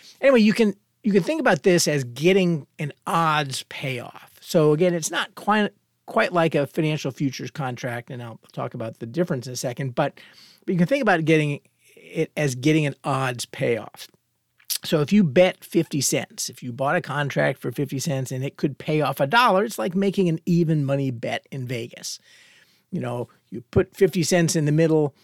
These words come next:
and if you win, they give you fifty cents plus your fifty cents back, so you get a dollar.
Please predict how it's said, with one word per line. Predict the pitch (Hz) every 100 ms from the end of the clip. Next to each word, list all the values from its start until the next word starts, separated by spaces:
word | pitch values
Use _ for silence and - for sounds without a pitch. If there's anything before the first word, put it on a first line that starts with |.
| _ -
and | 139
if | 143
you | 135
win, | 151 175 165 156 135
they | 139
give | 123 123 156 147
you | 160 160
fifty | 156 - 143
cents | 131 147 135 -
plus | - 143 -
your | 139
fifty | 139 127
cents | 123 147 117
back, | 123 113
so | 120
you | 113
get | 117
a | 107
dollar. | 101 - 80